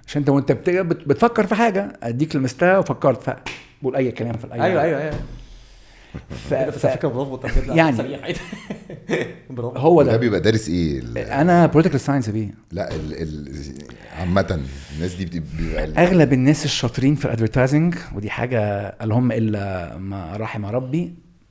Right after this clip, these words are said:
Speaker 1: ملهمش علاقة بالادفيرتايزنج از دراسة. عشان ما فيش حاجة بتعلم إعلانات إلا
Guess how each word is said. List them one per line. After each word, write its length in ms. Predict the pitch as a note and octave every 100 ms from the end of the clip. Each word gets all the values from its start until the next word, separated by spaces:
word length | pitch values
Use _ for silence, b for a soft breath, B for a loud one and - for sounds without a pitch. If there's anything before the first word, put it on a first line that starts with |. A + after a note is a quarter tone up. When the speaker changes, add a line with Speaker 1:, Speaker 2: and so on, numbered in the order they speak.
| -
Speaker 1:
ملهمش 280 | G2+ B2 -
علاقة 240 | F#2+ G#2+
بالادفيرتايزنج 800 | F#2 A2 - G2 G2+ A2 G#2+ A2+
از 120 | F#2+
دراسة. 340 | F#2+ E2 - - _ _ _ _ b b b b -
عشان 260 | - A#2+
ما 60 | A#2+
فيش 240 | E3+ E3
حاجة 200 | - D3
بتعلم 680 | C3+ - A#2+ D3 D3 D3+ E3+ -
إعلانات 460 | G#2+ A2 A2 G2+ - C3+
إلا 640 | B2+ B2 B2+ C3 C3+